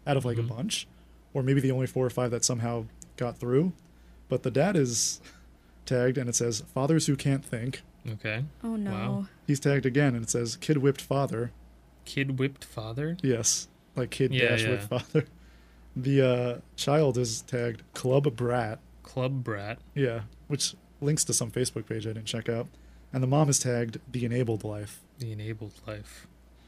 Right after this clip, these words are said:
Speaker 1: So pretty, uh, pretty harsh accusations
Speaker 2: Yeah.
Speaker 1: there. Let's kick it off with, with the comments and the outrage over the commercial. Emily says, "This commercial is horrible. Having a kid not doing as they were told to have one more bite, not eating the food mom and dad made for dinner,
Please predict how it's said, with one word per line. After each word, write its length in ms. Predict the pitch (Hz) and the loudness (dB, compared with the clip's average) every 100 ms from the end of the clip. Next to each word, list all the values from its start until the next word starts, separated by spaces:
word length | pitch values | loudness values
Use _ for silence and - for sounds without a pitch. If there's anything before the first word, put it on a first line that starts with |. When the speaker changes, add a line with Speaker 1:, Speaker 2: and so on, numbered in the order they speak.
| - - _ _ | -20 -20 _ _
Speaker 1:
So 140 | 127 123 | -2 0
pretty, 320 | - 180 147 | 4 6 6
uh, 240 | 123 117 107 - _ _ _ _ - - - - - - - - | 6 2 -6 -12 _ _ _ _ -20 -20 -20 -20 -20 -20 -20 -6
pretty 140 | 127 | -4
harsh 420 | 110 120 - - - | 0 -2 -2 -10 -8
accusations 560 | 123 123 123 120 107 | -6 -2 0 0 0
Speaker 2:
Yeah. 60 | 110 | 0
Speaker 1:
there. 140 | 113 - - _ - - | -4 -6 -20 _ -20 0
Let's 180 | 147 147 | 2 2
kick 160 | 202 175 | 2 4
it 60 | |
off 160 | 147 127 | 4 2
with, 140 | - | -4
with 140 | 139 127 | -6 -8
the 60 | |
comments 400 | - 135 127 110 120 | -2 0 0 0 -2
and 80 | |
the 100 | 117 | 0
outrage 400 | 117 120 117 107 | 0 -2 -4 -4
over 120 | 113 110 | -4 -4
the 60 | |
commercial. 500 | 107 113 120 - 113 - - - | -6 -6 -6 -4 -8 -10 -16 -2
Emily 300 | 160 160 160 | 2 6 6
says, 540 | 131 135 123 120 - - - - - | 6 4 4 2 0 -2 -16 -14 -4
"This 160 | 135 | -4
commercial 380 | - 147 180 127 | 0 0 0 0
is 100 | 117 | -2
horrible. 400 | - 131 117 110 | 2 2 2 0
Having 260 | 131 160 165 | 0 2 2
a 40 | |
kid 200 | - 139 | 2 0
not 180 | 123 117 | 0 0
doing 240 | 135 131 | 0 2
as 100 | 127 | 0
they 80 | 123 | 0
were 120 | 117 | -2
told 240 | 113 131 135 | -2 0 0
to 80 | 120 | 0
have 200 | 120 110 | -4 -2
one 160 | 127 | -2
more 160 | 120 120 | -2 -2
bite, 280 | 117 135 127 | 0 -2 -2
not 160 | 123 | -4
eating 220 | 123 120 113 | -4 -4 -6
the 60 | |
food 240 | - 135 120 | -4 -2 0
mom 200 | 120 120 | -2 -2
and 60 | |
dad 180 | 117 120 | -4 -4
made 160 | 120 120 | -4 -6
for 120 | 120 | -4
dinner, 300 | 123 139 | -2 -2